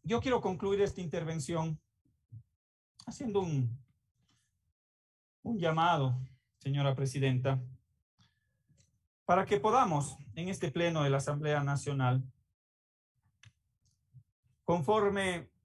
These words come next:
algunos argumentos que los he expuesto, que los hemos expuesto conjuntamente con mi colega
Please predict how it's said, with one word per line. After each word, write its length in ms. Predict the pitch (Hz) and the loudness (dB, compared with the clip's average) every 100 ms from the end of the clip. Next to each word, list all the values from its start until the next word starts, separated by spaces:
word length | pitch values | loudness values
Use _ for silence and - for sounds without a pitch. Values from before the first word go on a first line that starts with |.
| _ | _
algunos 420 | 180 196 247 233 | -6 -4 -4 -2
argumentos 840 | 185 185 190 202 202 - 185 180 - | 0 0 -2 -2 -6 -2 -2 -2 -4
que 180 | 185 185 | -2 0
los 220 | 185 180 | 0 0
he 80 | 208 | -2
expuesto, 640 | 202 - 208 156 - 127 | -2 -2 -2 -2 -6 -6
que 100 | 139 | -4
los 260 | 156 160 139 | -4 -2 -2
hemos 240 | 196 175 | -2 -4
expuesto 460 | 165 - 202 175 147 | -6 -2 -2 -2 -6
conjuntamente 720 | 165 156 175 160 160 165 160 | -6 -6 -4 -4 -4 -4 -6
con 200 | 147 143 | -4 -2
mi 160 | 139 127 | -2 -2
colega 540 | 139 156 151 127 117 | -2 0 0 0 -2